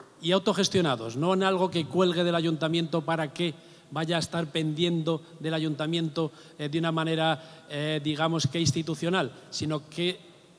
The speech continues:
en ese fortalecimiento de la sociedad de la que estábamos hablando, esos espacios virtuales sean también autogestionados por los propios movimientos sociales. Entonces, creo que eso también sería un trabajo interesante para hacer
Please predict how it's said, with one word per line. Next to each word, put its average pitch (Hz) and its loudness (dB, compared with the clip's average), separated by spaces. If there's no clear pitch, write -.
en 143 -2
ese 170 0
fortalecimiento 175 2
de 165 2
la 156 -2
sociedad 156 -2
de 147 -2
la 135 -6
que 123 -10
estábamos 165 -4
hablando, 165 -4
esos 156 -2
espacios 170 -2
virtuales 165 -4
sean 180 -2
también 180 0
autogestionados 165 -2
por 156 -8
los 131 -4
propios 143 -6
movimientos 123 -6
sociales. 104 -16
Entonces, - -20
creo 151 -6
que 151 -8
eso 156 -4
también 160 0
sería 156 0
un 165 -2
trabajo 156 -2
interesante 147 0
para 143 -2
hacer 147 -4